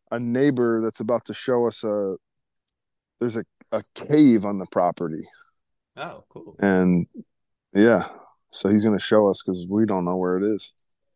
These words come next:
Speaker 1: but
Speaker 2: You got
Speaker 1: they
Speaker 2: this.
Speaker 1: own it. And we <laughs>
Speaker 2: You're like, you're, like, living the adult version of what my entire childhood was like. You know, just, like, wandering around in the woods,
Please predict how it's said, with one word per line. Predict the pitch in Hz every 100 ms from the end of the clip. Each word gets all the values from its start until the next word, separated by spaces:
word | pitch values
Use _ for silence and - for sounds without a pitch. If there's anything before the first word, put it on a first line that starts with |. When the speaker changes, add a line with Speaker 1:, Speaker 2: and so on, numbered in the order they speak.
| _ _
Speaker 1:
but | 104 92 _ _ _ _ _ _ _ _ _ _ _
Speaker 2:
You | 123 131
got | 185 -
Speaker 1:
they |
Speaker 2:
this. | 98 101 104
Speaker 1:
own | 127 123
it. | 113 _ _
And | 123 123
we | 143
<laughs> | 143 113 147 - _ 110
Speaker 2:
You're | 117 156 180
like, | 170 170 165 151
you're, | 127 135
like, | 160 156 151
living | 147 147 131
the | 123
adult | 113 120 120 101
version | 110 113 104 98
of | 90
what | 107
my | 107 101
entire | 98 107 98
childhood | - 95 95 85 82
was | 90 -
like. | 76 90 _ _ _ _ _ _ _
You | 92
know, | 92
just, | 98 98
like, | 107 107
wandering | 101 107 110 113 117 113
around | 101 104 107 101 98 - - _ _ _ -
in | 110
the | 101
woods, | 95 104 101 92 - -